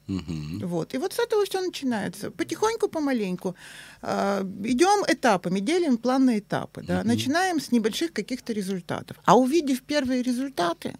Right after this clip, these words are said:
Speaker 1: Мгм.
Speaker 2: вот. Особенно если людям не говорить, что вы плохие, ну, те,
Speaker 1: Мгм.
Speaker 2: которые сидят
Speaker 1: Да,
Speaker 2: там.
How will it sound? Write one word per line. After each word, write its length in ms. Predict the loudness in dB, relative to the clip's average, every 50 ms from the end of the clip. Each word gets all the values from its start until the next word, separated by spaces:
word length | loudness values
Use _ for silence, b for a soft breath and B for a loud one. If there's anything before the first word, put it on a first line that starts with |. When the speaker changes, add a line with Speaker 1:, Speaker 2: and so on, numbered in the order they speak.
| -6
Speaker 1:
Мгм. 600 | -6 -6 -4 -4 -6 -8 -6 -8 -8 -8 -8 -10 -8
Speaker 2:
вот. 380 | -8 -6 -6 -4 -6 -6 -8 -10 B B B B B B
Особенно 360 | 0 4 4 4 6 6 4
если 200 | 4 4 2 0 0
людям 260 | 2 2 2 2 4
не 100 | 4 4
говорить, 360 | 2 2 0 2 0 0 0
что 180 | 0 -6 -4 -2
вы 100 | -2 -2
плохие, 500 | 0 -2 -2 -2 -2 -4 -2 -2 -2 0
ну, 140 | 2 2 4
те, 120 | 6 6
Speaker 1:
Мгм. 60 | 4 4
Speaker 2:
которые 240 | 2 0 -2 -2 -2
сидят 200 | -4 -2 -2 2
Speaker 1:
Да, 120 | 4 4 4
Speaker 2:
там. 160 | 4 0